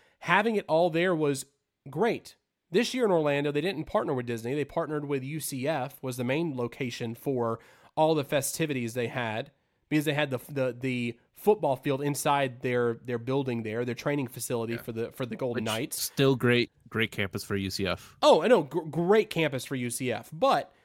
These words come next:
Speaker 1: if you had it at Disney, you could have all the players staying all in one spot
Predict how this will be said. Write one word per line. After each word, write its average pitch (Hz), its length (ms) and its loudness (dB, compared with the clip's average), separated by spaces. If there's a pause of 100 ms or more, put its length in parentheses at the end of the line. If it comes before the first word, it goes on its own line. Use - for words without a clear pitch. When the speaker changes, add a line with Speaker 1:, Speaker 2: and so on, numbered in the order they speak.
(560)
Speaker 1:
if 160 120 -6
you 165 80 -2
had 220 120 -2
it 196 40 -2
at 143 120 -8
Disney, 165 520 0
you 180 100 -8
could 170 100 -2
have 160 240 -2 (100)
all 151 180 -2
the 190 80 -4
players 156 420 -4
staying 139 260 -4 (100)
all 156 200 -2
in 156 80 0
one 151 180 0
spot 156 460 -4